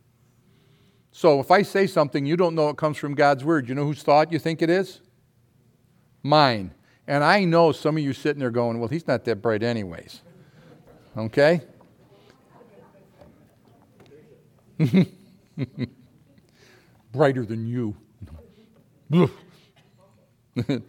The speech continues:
Yeah, and humble. <laughs> That was said by my wife, so you know how that works in my home.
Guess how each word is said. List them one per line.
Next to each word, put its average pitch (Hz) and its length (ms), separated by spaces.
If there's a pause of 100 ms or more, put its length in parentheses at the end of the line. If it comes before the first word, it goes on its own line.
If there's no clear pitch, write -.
(220)
Yeah, 139 120 (320)
and 165 200
humble. 151 400 (100)
<laughs> - 0 (1500)
That 143 160
was 165 120
said 160 200
by 160 140
my 170 160
wife, 143 320
so - 80
you 151 80
know 143 60
how 147 100
that 147 140
works 143 240
in 151 40
my 165 100
home. 113 280